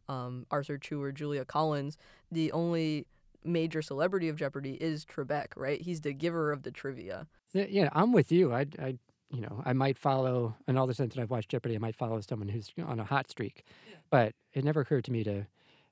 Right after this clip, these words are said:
Speaker 2: uh, be involved in their lives somehow or, or even talk about them outside of my own house.
Speaker 1: Mm.
Speaker 2: Um, what, uh, why do you think people do that?
Speaker 1: I think people probably did this already.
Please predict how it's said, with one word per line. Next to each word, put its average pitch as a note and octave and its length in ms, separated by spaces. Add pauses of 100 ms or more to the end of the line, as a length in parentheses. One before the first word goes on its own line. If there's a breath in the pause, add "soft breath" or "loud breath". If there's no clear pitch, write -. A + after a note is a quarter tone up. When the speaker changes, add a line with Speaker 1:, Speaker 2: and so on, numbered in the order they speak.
Speaker 2:
uh, G2 480 (880)
be A#2 320
involved A#2 440
in A2 80
their G#2 100
lives A2+ 420
somehow A2 540
or, G#2+ 380
or G#2+ 220 (340)
even C3 200
talk A#2+ 220
about A#2 240
them A2 120
outside A2 300
of G#2+ 80
my G#2+ 120
own G#2 120
house. B2 440 (440 loud breath)
Speaker 1:
Mm. C#3 60
Speaker 2:
Um, G#2+ 420 (800 soft breath)
what, B2+ 260 (720)
uh, C3+ 140
why B2 160
do D#3+ 60
you D#3 60
think D3 200
people D3 220
do A#2+ 180
that? C3+ 180 (1120 soft breath)
Speaker 1:
I A#3 60
think F4+ 200
people C#4 200
probably G#3 260
did D#3+ 200
this F3 200
already. D#3 480